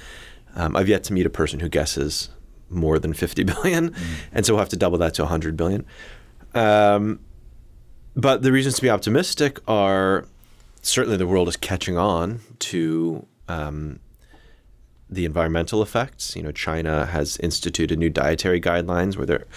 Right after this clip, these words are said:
Speaker 1: trying to reduce their meat consumption by half in about the next ten years, only for environmental reasons. Um, and as I said, on, you know, the real hope is the younger eaters on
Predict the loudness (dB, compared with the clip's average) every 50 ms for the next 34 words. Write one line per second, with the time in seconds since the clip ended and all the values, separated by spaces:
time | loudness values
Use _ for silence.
0 | -18 -18 -18 -12 -6 -2 0 2 2 2 0 0 -2 -2 -2 0 0 0 0 0
1 | -2 -2 0 0 0 -2 -4 -4 -4 -2 -2 -2 -2 -2 -2 -2 -2 -2 -4 -4
2 | -2 -2 -2 -4 -6 -8 -14 -20 -20 -20 -20 -14 -6 -4 0 2 2 0 0 0
3 | -2 -2 -4 -6 -4 -2 -2 0 2 2 2 2 0 0 -4 -10 -18 -20 -20 -20
4 | -10 -2 0 2 4 4 4 4 4 2 2 4 4 2 4 4 2 0 0 0
5 | 2 2 2 2 2 0 -2 -4 -6 -10 -14 -20 -20 -20 -20 -20 -20 -20 -20 -20
6 | -20 -20 -20 -20 -20 -20 -18 -18 -18 -18 -18 -20 -20 -8 -2 2 4 4 6 6
7 | 6 4 4 2 2 0 -2 -4 -6 -10 -16 -10 -4 -2 0 2 2 4 4 2
8 | 2 2 2 2 2 4 4 4 2 2 2 0 -2 -8 -14 -20 -20 -20 -20 -20
9 | -6 -2 0 2 2 2 2 2 4 6 6 4 4 4 2 0 2 0 -2 -4
10 | -2 -4 -8 -8 -10 -12 -18 -20 -20 -20 -20 -14 -12 -10 -10 -10 -12 -16 -20 -20
11 | -20 -18 -16 -6 -2 0 0 0 2 2 0 0 0 0 0 2 2 2 0 -2
12 | -4 -8 -10 -14 -20 -20 -20 -20 -16 -14 -12 -12